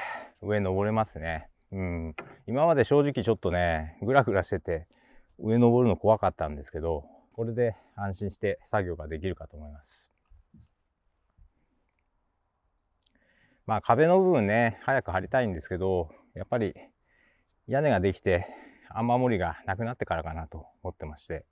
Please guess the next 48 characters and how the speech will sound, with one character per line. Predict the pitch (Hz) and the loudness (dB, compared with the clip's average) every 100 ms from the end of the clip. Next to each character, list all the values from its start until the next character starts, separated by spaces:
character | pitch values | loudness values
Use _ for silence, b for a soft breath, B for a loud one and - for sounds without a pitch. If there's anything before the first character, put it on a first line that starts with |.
| _ _ _ _ b b b | _ _ _ _ b b b
で、 | 101 | 0
壁 | 107 113 | 2 4
の | 175 | 2
と | 180 | 2
こ | 190 | 4
ろ | 190 | 6
は | 135 | 6
ね、 | 98 95 90 | 6 2 2
窓 | 95 156 151 | 0 -2 0
と | 113 | 0
か | 90 | 2
を | 90 87 | 0 0
つ | - | 0
け | 110 | 0
な | 87 | 0
き | |
ゃ | |
い | 80 | -2
け | |
な | 85 82 | -2 -4
い | |
ん | 80 | -2
で、 | 85 85 78 - _ _ | 0 0 -2 -10 _ _
窓、 | 117 143 139 | -2 2 4
あ | 107 | 4
の、 | 104 104 98 | 2 0 -2
ヤ | 104 107 | 0 0
フ | 151 | 2
オ | |
ク | 160 | 2
で | 165 156 131 B B _ | 4 4 2 B B _
ガ | 123 | 2
ラ | 151 | 2
ス | 139 156 | 2 0
の | 151 120 | 0 0
板 | 175 123 | 2 4
だ | 95 | 4
け | 127 | 4
は | 98 92 78 - | 4 4 2 -4
す | 113 | 0
ご | 117 | 2
い | 101 | 4
安 | 87 - | 0 2
か | 107 | -2
っ | |
た | - 80 | -2 -6
ん | 78 | -4
で、 | 82 78 80 | -4 -4 -6